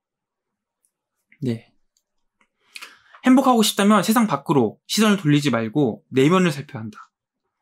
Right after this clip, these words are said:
우리가 찾는 모든 것은 그 방향에서만 찾을 수 있다. 네, 그래서 오늘 위대한 시크릿을 가지고 첫 번째 리뷰를 했는데요. 제가 한 두 번째, 세 번째까지 영상을 한번 만들어 보겠습니다. 그래서 잘 이해가 안 가실 거예요.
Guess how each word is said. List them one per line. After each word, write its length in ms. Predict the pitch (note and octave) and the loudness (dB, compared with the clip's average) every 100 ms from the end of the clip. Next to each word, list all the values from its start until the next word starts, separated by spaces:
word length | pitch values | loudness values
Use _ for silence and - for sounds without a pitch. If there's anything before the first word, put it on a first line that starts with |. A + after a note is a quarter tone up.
| _ | _
우리가 300 | C3 C#3 F3 | -2 0 0
찾는 300 | E3+ D#3 D3 | 0 0 0
모든 300 | B2+ D#3 F#3 | 2 2 2
것은 340 | C#3 B2+ G3+ G#3+ _ _ _ _ _ _ _ - _ _ | -2 0 -2 -2 _ _ _ _ _ _ _ -20 _ _
그 160 | - D#3+ | -4 -4
방향에서만 500 | D3 D3 C#3+ B2 C#3+ | 0 0 0 -2 -6
찾을 220 | - D#3 | -6 -10
수 100 | E3+ | -8
있다. 360 | E3 - - _ _ _ _ _ _ _ _ _ _ _ _ _ _ _ _ _ _ - - - | -8 -12 -16 _ _ _ _ _ _ _ _ _ _ _ _ _ _ _ _ _ _ -20 -16 -8
네, 60 | |
그래서 160 | C3 D#3 | -2 2
오늘 360 | E3 G#3 F3+ | 4 4 4
위대한 260 | D3 F#3 G3+ | 2 2 0
시크릿을 300 | - B3 G#3 | 0 0 0
가지고 400 | C#3 C3 - C3 | -2 -6 -2 -2
첫 200 | - G#3+ | -2 -2
번째 480 | A3+ G#3 G#3 D#3 B2 | 2 2 2 0 0
리뷰를 240 | B2 A#2+ | 0 0
했는데요. 500 | D#3 D#3 A#2 A#2+ G#2+ _ _ | 0 -2 -4 -6 -8 _ _
제가 220 | - C3 B2+ | -4 -4 -4
한 80 | |
두 140 | C3 D3+ | -4 0
번째, 200 | F#3+ F#3 | 0 0
세 120 | G#3+ | 0
번째까지 340 | A3+ G#3+ C#3 | 0 0 -2
영상을 220 | A#2 B2+ C3 | -2 -4 -4
한번 160 | A#2+ | -4
만들어 180 | A2+ C3 | -2 -2
보겠습니다. 560 | A#2 A2 - G#2 G2 - _ _ _ | -4 -8 -10 -12 -12 -20 _ _ _
그래서 360 | - C#3 C3 - _ _ _ _ _ _ _ - _ - - - | -6 -2 -2 -6 _ _ _ _ _ _ _ -20 _ -20 -20 -6
잘 140 | F3+ | -2
이해가 180 | D#3 C#3+ | 0 0
안 140 | B2+ C#3+ | -2 -2
가실 260 | G3+ G3+ | -2 -2
거예요. 300 | - A#2 A2 | -2 -4 -6